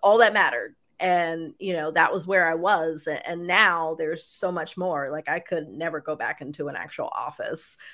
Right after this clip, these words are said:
um, and, you know, put on clothes every day. Like, there's those things that are just no longer who I am. And if I have to make less in order to, you know, uphold the rest of my values, then it's kinda like, well, so be it.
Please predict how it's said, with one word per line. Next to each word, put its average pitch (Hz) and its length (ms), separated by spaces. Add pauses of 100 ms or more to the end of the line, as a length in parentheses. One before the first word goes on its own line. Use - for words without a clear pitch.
(160)
um, 160 500
and, 160 260
you 160 80
know, - 120
put 170 160
on 147 140
clothes 175 360
every 196 200
day. - 380 (220)
Like, 185 240
there's 208 300
those 220 320
things 240 400
that 180 160
are 185 100
just 185 460
no 190 240
longer 175 800 (360)
who 226 140
I 165 100
am. 170 580
And 165 140
if 175 140
I 160 80
have 180 320
to 165 240 (160)
make 185 340
less 170 520
in 170 140
order 170 360
to, 165 400 (320)
you 175 80
know, 170 220
uphold 190 400
the 175 100
rest 170 280
of 180 80
my 165 140
values, 175 600
then 165 140
it's 160 160
kinda 165 240
like, 165 260
well, 156 300
so - 260
be 180 240
it. - 160